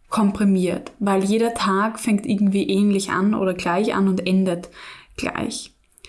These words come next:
Nichtsdestotrotz ist zwanzig einundzwanzig sicherlich wahnsinnig Schönes und Wundervolles in deinem Leben passiert.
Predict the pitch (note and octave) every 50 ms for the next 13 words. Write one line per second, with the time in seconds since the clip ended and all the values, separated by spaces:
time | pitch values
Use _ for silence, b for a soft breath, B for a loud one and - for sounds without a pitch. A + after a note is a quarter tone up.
0 | b b b b b b b b b b _ - B3+ C4 C4 - D#4 C#4+ C#4+ C#4
1 | C4 - - A#3 A#3 A#3+ A#3+ A#3+ A#3+ - A#3 A3+ A3 A3+ A3 - - E3+ A3 B3
2 | B3 B3 B3 A#3 A3+ A3+ A#3+ A3+ - - - A#3+ A#3+ - A#3 A3+ A3+ A3 - -
3 | - - - G3 F3+ F3+ F#3 E3+ E3 F#3+ A3+ B3+ B3+ B3+ A#3+ A#3 A#3 - - -
4 | - - - - A3 G3+ G3 G3+ G#3 A3+ B3+ B3+ B3+ - A3 G3+ F#3 F#3+ F#3+ G3+
5 | G3+ G#3 A3 A3 A3 - - G#3 G#3 G#3+ A3 A#3 B3+ C#4 C#4+ - - B B B
6 | B B B A#3+ A#3 A#3 A3+ A3+ G3 F#3 F#3 F#3 F#3 F#3 F3+ E3+ E3+ E3+ E3+ -
7 | - F#3 - - - - - - -